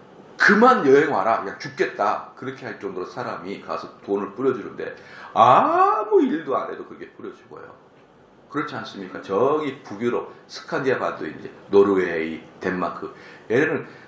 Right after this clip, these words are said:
가만히 있어도, 여러분, 노르웨이는요, 우리나라보다 땅이 훨씬 넓은데 인구는 오백만 밖에 안 되고요. 나무가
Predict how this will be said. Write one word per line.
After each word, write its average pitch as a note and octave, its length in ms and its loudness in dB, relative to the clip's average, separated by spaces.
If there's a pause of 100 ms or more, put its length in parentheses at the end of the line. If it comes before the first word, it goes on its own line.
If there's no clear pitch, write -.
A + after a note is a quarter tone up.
(100)
가만히 - 1500 -2
있어도, - 580 0
여러분, A#2+ 300 2
노르웨이는요, A#2+ 960 0
우리나라보다 G#2 680 -2 (220)
땅이 C#3 260 0 (100)
훨씬 G3 420 -2
넓은데 G#2+ 340 -8
인구는 F#2 360 -8
오백만 G2+ 380 -4
밖에 D#2+ 220 -12
안 D2+ 100 -10
되고요. D#2 420 -12 (680)
나무가 A#2 440 2